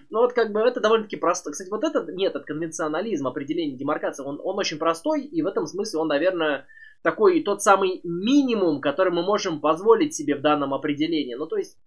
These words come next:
да, а кто определяет, что научно, а что не научно? Как минимум это делают учёные просто. Группа учёных делает вот так.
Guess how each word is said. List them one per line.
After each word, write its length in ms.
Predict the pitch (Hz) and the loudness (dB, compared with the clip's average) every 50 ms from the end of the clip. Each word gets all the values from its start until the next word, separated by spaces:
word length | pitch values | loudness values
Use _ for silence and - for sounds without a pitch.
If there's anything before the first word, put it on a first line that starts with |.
| _ _ _ _ _ | _ _ _ _ _
да, 220 | - 180 165 120 127 | 0 2 4 4 2
а 40 | 127 | 0
кто 360 | - - 330 320 277 - - | -4 0 4 4 4 4 2
определяет, 580 | - 160 - 185 180 156 160 196 240 254 233 226 | -2 -8 -4 -2 -2 2 2 4 4 4 4 4
что 280 | - - - 208 208 | 0 0 2 2 4
научно, 560 | 180 151 135 143 220 285 294 - - 196 135 143 | 4 4 4 4 4 2 2 2 0 0 -2 -2
а 60 | - | -2
что 200 | - - 185 190 | -4 -2 -2 -2
не 140 | 185 185 180 | -2 0 0
научно? 520 | 175 165 160 156 147 143 - - - - - _ _ _ _ _ _ _ _ _ _ _ _ _ _ _ _ _ _ _ _ _ _ _ _ _ _ _ _ _ _ _ _ _ _ - | 0 0 2 0 0 -2 -4 -10 -10 -16 -20 _ _ _ _ _ _ _ _ _ _ _ _ _ _ _ _ _ _ _ _ _ _ _ _ _ _ _ _ _ _ _ _ _ _ -4
Как 180 | 214 208 208 202 | -4 -4 -2 2
минимум 320 | 247 285 339 320 285 240 | 4 6 6 6 8 8
это 160 | 226 226 214 | 8 8 8
делают 280 | 180 196 214 208 165 185 | 6 6 6 6 4 4
учёные 400 | - - 165 147 127 120 117 113 | 2 0 0 0 0 -2 -8 -10
просто. 340 | - - - - - - 117 | -12 -14 -14 -14 -14 -14 -4
Группа 260 | 117 - 269 269 208 180 | 2 2 2 4 4 2
учёных 420 | 156 - - 311 320 247 170 147 | 4 6 4 4 4 4 2 2
делает 320 | 143 185 208 196 160 - | 0 0 2 2 0 0
вот 140 | 156 147 - | -2 -6 -6
так. 260 | - 104 - - - | -6 -12 -12 -14 -20